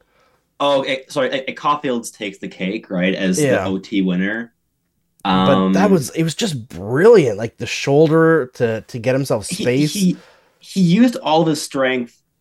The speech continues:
Speaker 1: to, uh, all his strengths, like, really to their maximum on that play. I, I think that play really encapsulates what he can be at his best,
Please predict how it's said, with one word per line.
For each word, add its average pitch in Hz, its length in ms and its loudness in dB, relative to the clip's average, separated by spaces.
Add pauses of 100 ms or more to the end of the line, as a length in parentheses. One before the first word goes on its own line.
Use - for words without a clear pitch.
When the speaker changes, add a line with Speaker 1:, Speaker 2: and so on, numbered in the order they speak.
(120)
Speaker 1:
to, 135 260 -4
uh, 117 180 -6
all - 200 -4
his 131 140 -6
strengths, 117 320 -6
like, 101 100 -6
really 113 220 -2
to - 180 -6
their 101 120 -4
maximum 95 520 -6
on 95 180 -6
that 87 220 -6
play. 80 260 -12
I, 107 140 -12
I 123 60 -2
think 147 160 0
that 120 240 0
play 113 100 0
really 104 240 -4
encapsulates 95 720 -6
what 104 260 -6
he 117 100 -2
can 101 180 -2
be 104 260 -2
at 101 100 -6
his 90 120 -4
best, 101 460 -4